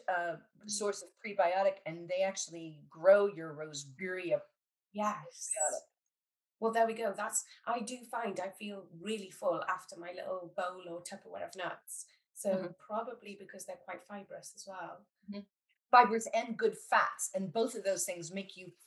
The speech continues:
Speaker 1: feel contented and full. And so I think we don't always eat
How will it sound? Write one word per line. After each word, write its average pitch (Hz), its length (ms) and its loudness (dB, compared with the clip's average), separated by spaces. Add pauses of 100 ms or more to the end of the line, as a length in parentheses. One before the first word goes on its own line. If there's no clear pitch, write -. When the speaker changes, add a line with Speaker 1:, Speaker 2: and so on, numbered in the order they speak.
Speaker 1:
feel 220 500 -2 (320)
contented 214 800 -4
and 180 200 -6
full. 208 520 -4 (540)
And 190 180 0
so 185 420 8
I 196 60 4
think 208 400 -8
we 214 120 -4
don't 226 180 0
always 202 440 -2
eat 220 300 -10